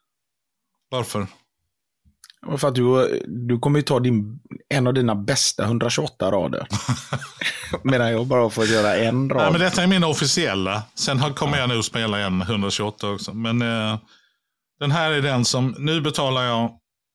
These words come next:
Speaker 1: Vill ni veta mitt nummer på bank-I D? <laughs> Nej, jag gör det sen.
Speaker 2: Ja.
Speaker 1: Det här kan bli spännande, tänker jag.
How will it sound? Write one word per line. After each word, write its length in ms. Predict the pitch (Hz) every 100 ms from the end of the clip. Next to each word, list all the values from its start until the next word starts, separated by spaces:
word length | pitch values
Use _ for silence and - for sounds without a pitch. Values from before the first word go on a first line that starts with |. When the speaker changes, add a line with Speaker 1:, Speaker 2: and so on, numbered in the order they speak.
| _ _ _ _ _ _ - 127
Speaker 1:
Vill 180 | 131 139
ni 80 | 135
veta 320 | 139 135 135
mitt 340 | 131 123 - 127 113
nummer 460 | 131 139 120 117
på 380 | 120 - 113 110
bank-I 460 | 110 127 123 127 117
D? 100 | 110 110 - - - -
<laughs> 560 | 123 107 - - - -
Nej, 180 | 123 120
jag 80 | 131
gör 120 | 127
det 80 | 120
sen. 260 | 131 104 - - _ -
Speaker 2:
Ja. 100 | -
Speaker 1:
Det 80 | 185
här 100 | 196
kan 160 | 196 190
bli 120 | 180
spännande, 500 | - 175 160 123 120
tänker 300 | 117 139 135
jag. 180 | 117